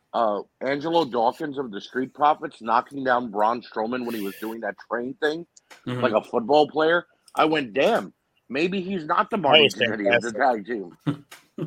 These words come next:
Speaker 1: You know what I mean? It was, it was
Speaker 3: Yeah.
Speaker 1: great. And Ricochet pulled off some really good moves.
Speaker 2: Oh, that
Speaker 1: So
Speaker 2: su-,
Speaker 1: it
Speaker 2: that su-, that suplex spot with Chad Gable and Braun Strowman.
Speaker 1: Yeah.
Speaker 2: Damn.
Speaker 1: Yeah.
Speaker 3: Like,
Speaker 2: <laughs>
Speaker 3: like, him suplexing Braun Strowman was fucking nuts.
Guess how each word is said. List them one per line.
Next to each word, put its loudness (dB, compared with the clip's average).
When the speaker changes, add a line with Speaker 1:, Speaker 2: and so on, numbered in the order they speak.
Speaker 1:
You -4
know 2
what 2
I 0
mean? -6
It -2
was, -2
it -10
was -4
Speaker 3:
Yeah. 8
Speaker 1:
great. 0
And -6
Ricochet -2
pulled -4
off 0
some -8
really -2
good -4
moves. -6
Speaker 2:
Oh, 8
that 6
Speaker 1:
So 2
Speaker 2:
su-, 4
Speaker 1:
it 2
Speaker 2:
that 6
su-, -2
that 8
suplex 2
spot 2
with -10
Chad 0
Gable 0
and -2
Braun 2
Strowman. -2
Speaker 1:
Yeah. 6
Speaker 2:
Damn. 6
Speaker 1:
Yeah. -6
Speaker 3:
Like, 2
Speaker 2:
<laughs> -2
Speaker 3:
like, 4
him 6
suplexing 2
Braun 0
Strowman -4
was -6
fucking -6
nuts. -8